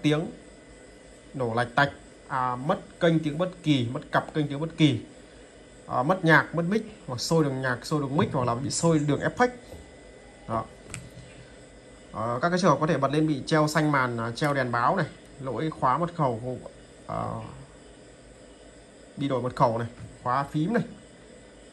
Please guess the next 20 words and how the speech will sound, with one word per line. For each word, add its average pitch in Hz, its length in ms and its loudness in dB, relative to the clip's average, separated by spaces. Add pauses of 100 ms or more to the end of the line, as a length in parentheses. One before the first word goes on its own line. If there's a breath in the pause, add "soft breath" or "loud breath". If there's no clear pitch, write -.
(200)
Đó. 120 160 2 (1200)
Đặc 139 140 6
biệt 147 80 4
là 139 100 6
trên 151 260 2
dòng 135 140 2
này 127 120 2
có 139 60 -4
một 156 100 0
cái 143 120 -4
pan 147 180 6
cực 135 160 -8
khó 131 160 2
là 151 120 2
bật 131 180 -2
lên 135 140 -4
là 123 80 -2
màn 117 140 -2
hình 117 100 -4
sáng 151 500 -4